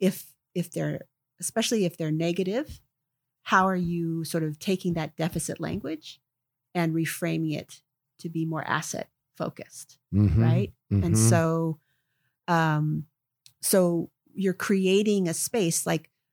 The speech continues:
Speaker 1: Bettina Love calls, um, some of the ways in which young people are, um, who identities are affected is as spirit murdering when you
Speaker 2: Mm-hmm.
Speaker 1: are calling them low,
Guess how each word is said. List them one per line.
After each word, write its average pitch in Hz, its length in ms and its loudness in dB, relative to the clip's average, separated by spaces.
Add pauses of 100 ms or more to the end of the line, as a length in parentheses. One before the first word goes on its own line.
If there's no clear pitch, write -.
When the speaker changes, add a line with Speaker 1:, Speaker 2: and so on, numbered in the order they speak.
Speaker 1:
Bettina 208 340 2
Love 180 380 0
calls, 165 640 0 (520)
um, 156 320 0
some 175 300 0
of 165 160 -2
the 165 140 0
ways 165 400 2
in 165 100 0
which 160 260 -4
young 160 180 2
people 165 380 -2
are, 151 360 -2 (340)
um, 160 300 -2 (140)
who 175 260 0
identities 160 580 0
are 156 140 0
affected 170 500 -2
is 156 320 -4
as - 460 -4
spirit - 580 0
murdering 160 600 0 (540)
when 190 280 6
you 185 280 6
Speaker 2:
Mm-hmm. 190 80 4
Speaker 1:
are 165 500 4 (180)
calling 196 400 4
them 160 500 0
low, 156 640 2